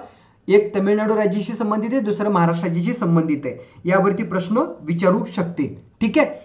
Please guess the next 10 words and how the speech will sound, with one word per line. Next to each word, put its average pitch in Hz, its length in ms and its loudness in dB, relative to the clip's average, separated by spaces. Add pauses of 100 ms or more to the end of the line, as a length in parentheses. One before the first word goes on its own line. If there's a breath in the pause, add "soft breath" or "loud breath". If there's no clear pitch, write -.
(180 loud breath)
मग 240 120 6
एकंदरीत 240 680 2 (880)
हा 208 140 6
पुरस्कार 240 480 2
जो 247 140 4
युनेस्कोकडून 226 640 0
देण्यात 214 320 0
आलाय, 160 300 0 (200 loud breath)
त्या 202 80 -2
पुरस्कार, 214 400 0